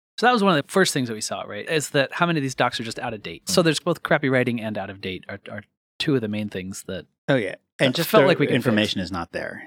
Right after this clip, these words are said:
Speaker 2: Yeah, and not being complete. And for very particular definitions of complete. Like, very easy to measure the metric for, like, we've documented every method and every parameter. Like, we have the little at sign
Speaker 1: Yes.
Speaker 2: for all of them.
Speaker 1: And that's what gives you the, like,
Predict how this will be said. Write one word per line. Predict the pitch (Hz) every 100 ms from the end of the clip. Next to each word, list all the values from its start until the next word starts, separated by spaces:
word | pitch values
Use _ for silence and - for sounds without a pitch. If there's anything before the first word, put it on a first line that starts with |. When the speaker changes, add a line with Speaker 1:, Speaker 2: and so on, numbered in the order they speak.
| -
Speaker 2:
Yeah, | 87 80
and | 80 123 - _
not | 135 123
being | 117 104
complete. | - 85 - 98 85
And | 117 120
for | - 147
very | 151 127 - _
particular | 120 - 117 117 101
definitions | 92 87 87 82 85 80
of | -
complete. | - 85 - 82
Like, | 98 107 - - - -
very | - 117
easy | 104
to | 104
measure | 107 101
the |
metric | 92 92 104 92
for, | 110 98
like, | 90 -
we've | 95
documented | 82 95 - 98 92 85
every | 107 104 98
method | 92 85 90
and | 90
every | 87
parameter. | - 87 76 71 73
Like, | 73 82
we |
have | 87 82
the | 82
little | 82 80
at | 76 -
sign | - 80 76
Speaker 1:
Yes. | 110 -
Speaker 2:
for | -
all | 71
of | 73
them. | 76 -
Speaker 1:
And | 147
that's | 160 -
what | 175
gives | 170 147
you | 160 147
the, | 147
like, | 139 131 127